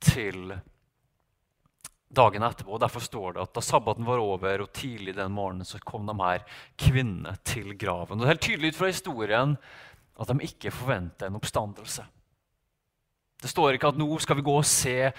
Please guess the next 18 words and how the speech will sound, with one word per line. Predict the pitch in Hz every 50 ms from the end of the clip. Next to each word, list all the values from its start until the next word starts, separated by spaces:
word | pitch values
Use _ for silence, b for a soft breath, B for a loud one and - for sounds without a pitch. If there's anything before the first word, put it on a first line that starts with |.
| B B B B
om | 135 143
det | 147 -
som | 147 175 170 147
Jesus | 127 120 - - - -
lovte, | 165 170 170 151 143 - - 131
det | 139 147 143 139
som, | 147 147 143 - B B B B B
det | 135 135 -
som | 160 139
Jesus | 123 - - 143 - -
snakket | - 175 135 - - 127
om, | 127 135 151 156
om, | 147 131 165 - - 160
om | 170 175
det | 147 156 165
faktisk | - 165 156 - - - - - - - -
har | 120 131 - -
skjedd. | - - - 139 135 - -